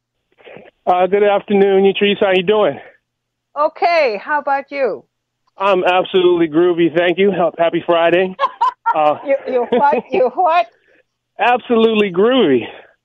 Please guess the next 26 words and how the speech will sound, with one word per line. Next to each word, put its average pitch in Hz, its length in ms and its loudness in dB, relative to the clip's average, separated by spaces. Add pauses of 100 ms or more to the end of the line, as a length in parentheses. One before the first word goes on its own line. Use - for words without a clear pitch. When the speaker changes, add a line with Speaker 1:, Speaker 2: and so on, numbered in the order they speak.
Speaker 2:
Groovy. 339 600 0 (640)
Speaker 1:
Groovy. 185 580 0 (240)
Oh, 180 160 2
yeah, 202 160 2
I'm 202 80 2
bringing 214 240 2
it 190 120 0
back. 196 280 0 (800)
Been 320 140 -2
bringing 190 220 2
it 190 80 0
back 294 180 0
Speaker 2:
That's 185 120 -6
a 233 40 2
Speaker 1:
for 240 120 0
a - 20 0
mo-, 330 100 2
Speaker 2:
throwback. 269 380 0
Speaker 1:
for 170 120 0
a 269 40 2
Speaker 2:
That's 302 120 2
a 294 40 0
Speaker 1:
moment. 254 180 0
Speaker 2:
throwback 247 560 -4
there. 175 380 -10
Speaker 1:
<laughs> - 80 -20